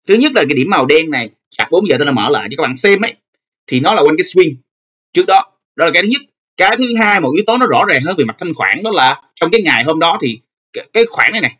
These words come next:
là lúc mười hai giờ cho tới là mười bảy giờ. Đó là cái giờ hoạt động mạnh nhất của phiên châu Âu. Cho nên là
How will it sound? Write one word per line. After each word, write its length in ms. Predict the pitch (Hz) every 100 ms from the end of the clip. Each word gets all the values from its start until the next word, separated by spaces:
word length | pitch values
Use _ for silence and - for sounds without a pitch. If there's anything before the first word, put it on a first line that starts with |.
| _
là 220 | 131 123 120
lúc 160 | -
mười 160 | 139 135
hai 340 | 147 175 175
giờ 340 | 170 147 120 113
cho 80 | 113
tới 180 | 160 165
là 260 | 185 147 135
mười 480 | 139 123 120 117 110 _ _ -
bảy 180 | 92 180
giờ. 180 | 220 117 - -
Đó 200 | 160 226
là 200 | 151 -
cái 100 | 185
giờ 140 | 143
hoạt 180 | 123 104
động 120 | 98 113
mạnh 120 | 95
nhất 180 | 131 254 -
của 260 | 95 87 -
phiên 160 | 160
châu 120 | 151 139
Âu. 220 | 156 143
Cho 60 | 170
nên 120 | 170
là 200 | 147 123